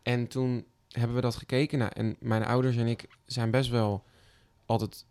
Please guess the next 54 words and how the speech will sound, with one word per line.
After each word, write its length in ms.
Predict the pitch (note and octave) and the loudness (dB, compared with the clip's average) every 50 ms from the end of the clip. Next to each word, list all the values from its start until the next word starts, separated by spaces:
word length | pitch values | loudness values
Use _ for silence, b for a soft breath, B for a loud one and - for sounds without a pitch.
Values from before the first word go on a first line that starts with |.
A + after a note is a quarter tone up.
| _ _ _ _ _ _ _ | _ _ _ _ _ _ _
een 100 | - A#2+ | -6 -4
soort... 320 | A#2 - A#2 A2+ A2 - | -4 -2 -2 -4 -4 -2
Wij 100 | - A2 | -4 -6
gaan 140 | G#2 G#2+ G#2+ | -4 -2 -2
dan 120 | A2 A2 | -4 -4
echt, 200 | G#2 G#2+ - - | -4 -6 -8 -8
zeg 120 | - - - | -8 -6 -4
maar, 140 | G#2+ G#2 G2+ | -2 -2 0
zitten 260 | G2+ B2+ B2+ - A#2+ | 0 0 0 -2 -4
voor 120 | A2+ A#2 | -2 -2
een 80 | A2 G#2 | -2 -2
serie. 360 | - - B2 A#2+ A#2 A2 A2 | -2 -2 -2 -2 0 0 0
En 80 | G#2+ A2 | 0 0
we 80 | A2 | 0
zullen, 320 | G#2 - A#2+ C3 C3+ C3 - _ | 2 4 4 4 4 2 -4 _
we, 160 | A#2 A#2+ - | -6 -6 -6
we 160 | - A#2 A#2 - - | -4 -6 -8 -6 4
kunnen, 320 | - E3+ F3 E3+ C3 G2+ | 6 6 8 8 4 2
als 180 | - A2+ A2+ G#2 | 0 -2 -4 -2
we 80 | A2+ | -2
zouden 280 | G#2 A2+ A2 A2 G#2+ G#2 | 0 2 2 2 2 2
willen, 380 | G#2+ B2+ C#3+ C3 G#2 G2 G#2+ b b b b b b b b b _ _ | 4 2 2 2 0 -4 -4 b b b b b b b b b _ _
tot 140 | _ - A2+ | _ -4 -4
half 480 | A2+ G#2+ G#2 G#2 G#2 G2+ - - - - _ _ _ _ _ - - - - - - - G2+ F#2+ - | -2 0 0 0 -2 -4 -6 -12 -20 -20 _ _ _ _ _ -20 -20 -20 -20 -20 -18 -16 -16 -6 0
drie 240 | - A#2+ A#2 A2 | 0 0 0 0
's 60 | G2+ - | -2 -2
nachts 200 | B2 A2+ G2+ - | -4 -4 -4 -2
blijven 320 | A2+ A2 G#2+ G#2 F#2+ G2+ | -4 -2 -2 -2 -2 -4
zitten. 420 | G#2 G#2 G2 - - A#2 C3+ D#3+ b b b b b b b b b b b b b b b b _ _ _ | -4 -4 -6 -4 -6 -6 -6 -8 b b b b b b b b b b b b b b b b _ _ _
Maar 440 | - A2+ A#2 A#2+ A#2 A#2 A2+ - - _ _ - _ _ _ _ | 0 2 4 4 4 4 2 0 -4 _ _ -20 _ _ _ _
wij 160 | - A#2+ A#2+ | 2 4 4
hadden 180 | A2+ B2+ B2+ B2 | 4 4 4 4
met 160 | A#2+ A2+ G#2 | 4 4 4
dit 160 | D3+ - - | 2 2 4
wel 120 | C#3+ C3 | 0 0
echt 180 | - B2 A#2 - | 0 -2 -4 -4
zoiets 240 | - B2 A#2 A#2+ - | -2 -2 -2 -2 -2
van 100 | - A#2+ | -2 -2
meteen, 300 | A#2 A2+ - A#2+ A#2+ - | -2 0 0 0 0 2
oh, 140 | - B2+ A#2 | 0 2 2
dit 120 | A#2+ G#2+ | 2 2
willen 160 | A#2 A#2 A#2 | 2 0 0
we 100 | A2 - - | -2 -4 -2
echt 260 | - D#3 D3 - - - | -2 -2 -2 -2 -4 0
verder 220 | - C#3+ B2 A#2 | 0 0 0 0
kijken. 380 | - - G#2 G2+ G2 - G#2+ - | -2 -2 -4 -4 -4 -6 -6 -2
En 80 | C3 | -2
ik 100 | C3 B2+ | -2 0
heb, 160 | - - - - _ _ _ _ _ | -2 -4 -8 -14 _ _ _ _ _
ehm, 360 | - A#2+ A#2 A2+ A2+ A2 G#2 - B B B B B B B B B B B | 0 0 2 2 0 0 -2 -4 B B B B B B B B B B B
je 100 | - A#2 | 0 0
hebt 140 | G2+ - - | 0 0 -2
van 240 | - A2+ A2+ A2+ | -4 -2 -2 0
de, 360 | A2 A2 G#2+ G#2 G2+ G2+ G2 | 0 0 0 0 0 -2 -4